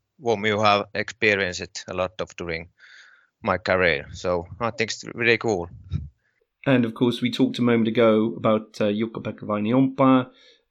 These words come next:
Speaker 2: um, replacing that joker role, but equally important, the signing for, um, Teemu Kinnunen as pitcher.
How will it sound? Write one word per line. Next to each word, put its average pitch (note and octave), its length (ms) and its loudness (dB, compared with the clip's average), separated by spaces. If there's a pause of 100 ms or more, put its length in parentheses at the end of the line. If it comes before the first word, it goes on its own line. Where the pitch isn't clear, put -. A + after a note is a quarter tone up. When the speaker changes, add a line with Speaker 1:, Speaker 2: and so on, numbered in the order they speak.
(100)
Speaker 2:
um, A2 500 0
replacing A2+ 600 0
that G#2+ 160 -2
joker A2+ 380 0
role, G#2 400 0
but A2+ 140 0 (320)
equally A#2+ 480 0
important, A2 840 -2 (180)
the A2+ 240 -2
signing A2 500 0
for, G#2 500 -4
um, G#2 440 -4
Teemu G#2+ 260 0
Kinnunen A2 420 0
as G2 220 -4
pitcher. - 680 -4